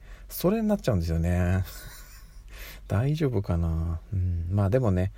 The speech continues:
あの、はい。幸いね、大きな病気とかにはなってないですし、はい。あの、日頃ね、食生活とか、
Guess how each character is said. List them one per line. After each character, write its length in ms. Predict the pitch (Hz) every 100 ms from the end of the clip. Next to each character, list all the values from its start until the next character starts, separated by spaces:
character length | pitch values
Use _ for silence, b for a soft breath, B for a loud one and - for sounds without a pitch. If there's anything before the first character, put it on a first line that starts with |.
| B B B
あ 200 | 90 87
の、 320 | 82 85 82
は 180 | 82 82
い。 140 | 104 - -
幸 400 | - 123 120 120
い 60 |
ね、 80 | 120
大 100 | -
き 120 | 101
な 80 | 110
病 220 | 85 85
気 60 | 85
と 100 | 92
か 100 | 90
に 80 | 78
は 60 |
な 140 | 78 90
っ 20 |
て 120 | -
な 160 | 80 82
い 60 |
で 100 | 85
す 140 | 82 82
し、 320 | - 87 87 - b b b b b b
は 160 | - 80
い。 100 | -
あ 160 | 90
の、 280 | 82 80 78
日 120 | 85
頃 280 | 92 90 87
ね、 240 | 90 95 -
食 280 | - - 90
生 180 | - 90
活 260 | - -
と 100 | -
か、 200 | - 82